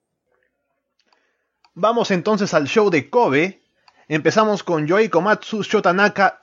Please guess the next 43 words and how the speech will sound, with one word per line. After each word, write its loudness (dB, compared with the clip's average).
ver-, -2
contra 2
David 2
Finlay 0
y -2
Jay 2
White. -2
El -4
público 0
recibe 2
muy 0
bien 2
a 0
Komatsu -2
y 0
Tanaka. 0
Controlan 0
a 4
Finlay 0
por 0
un -2
momento. -2
White 2
hace -2
el -4
comeback. -2
Hay 2
algunas 2
combinaciones -2
interesantes -2
de 2
ambos -4
equipos. -2
Komatsu 0
y 0
Tanaka 2
atrapan 0
a -2
sus -8
oponentes 0
en -4
Boston 0
Crabs -2